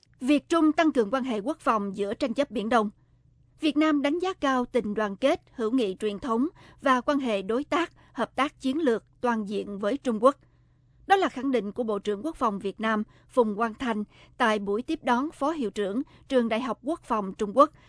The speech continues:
ông Vương Tây Hân, ở Hà Nội, chiều ngày hai mươi tám tháng mười một. Đại tướng Thanh nói, quan hệ quốc phòng Việt Trung ngày càng phát triển và tỏ lòng biết ơn sự hỗ trợ của phía Trung Quốc đối với Việt Nam trong các cuộc kháng chiến trước đây.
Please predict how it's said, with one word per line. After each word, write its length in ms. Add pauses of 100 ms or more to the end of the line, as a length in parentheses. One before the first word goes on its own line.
(120)
ông 240
Vương 260
Tây 180
Hân, 280 (240)
ở 120
Hà 140
Nội, 300 (300)
chiều 200
ngày 260
hai 200
mươi 100
tám 280
tháng 180
mười 100
một. 240 (920)
Đại 180
tướng 260
Thanh 260
nói, 260 (260)
quan 160
hệ 300
quốc 260
phòng 260
Việt 220
Trung 240 (240)
ngày 180
càng 260
phát 220
triển 280 (340)
và 220
tỏ 140
lòng 220
biết 140
ơn 260
sự 180
hỗ 180
trợ 260
của 160
phía 160
Trung 240
Quốc 140 (100)
đối 260
với 240
Việt 240
Nam 260 (300)
trong 140
các 160
cuộc 160
kháng 200
chiến 300
trước 200
đây. 200